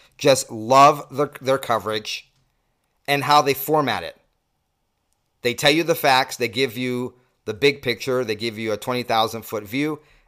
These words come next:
and then they focus in. I just like how the, the, this, the, the bullet point way of them re-,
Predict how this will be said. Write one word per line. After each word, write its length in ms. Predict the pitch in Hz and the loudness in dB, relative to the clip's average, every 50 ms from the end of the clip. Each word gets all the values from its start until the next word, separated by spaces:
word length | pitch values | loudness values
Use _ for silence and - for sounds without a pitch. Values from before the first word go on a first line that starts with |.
| _ - | _ -6
and 120 | 143 139 147 | -4 -2 -2
then 120 | 156 156 | -2 0
they 100 | 151 147 | -2 -2
focus 480 | 139 - - 147 139 143 143 127 - - | -2 0 0 0 0 0 -2 -6 -4 -4
in. 220 | 147 127 95 73 _ _ _ _ _ _ _ _ _ _ _ _ _ _ _ _ _ _ _ _ _ _ _ _ _ _ _ _ _ _ _ _ _ _ _ _ _ _ _ _ _ _ _ _ - | -4 -4 -6 -8 _ _ _ _ _ _ _ _ _ _ _ _ _ _ _ _ _ _ _ _ _ _ _ _ _ _ _ _ _ _ _ _ _ _ _ _ _ _ _ _ _ _ _ _ -12
I 60 | 110 | -10
just 240 | 113 131 156 - - | -6 -6 -6 -4 -2
like 240 | 139 147 143 143 139 | 0 2 2 0 0
how 180 | - 135 139 131 | 0 0 0 0
the, 140 | 127 120 | 0 -2
the, 160 | 104 107 113 117 | -4 -4 -12 -12
this, 240 | 110 104 117 - | -10 -10 -10 -10
the, 160 | - - 120 101 | -6 -8 -8 -6
the 140 | 92 113 | -6 -8
bullet 340 | 104 - - 123 135 139 135 | -8 -6 -4 -4 -4 -4 -6
point 280 | - - 127 123 120 - _ _ _ _ _ _ _ | -6 -6 -6 -6 -6 -8 _ _ _ _ _ _ _
way 240 | - 107 117 113 113 | -4 0 0 0 0
of 140 | 101 104 98 | 0 -4 -6
them 180 | 113 110 107 104 | -6 -6 -6 -6
re-, 100 | 104 | -10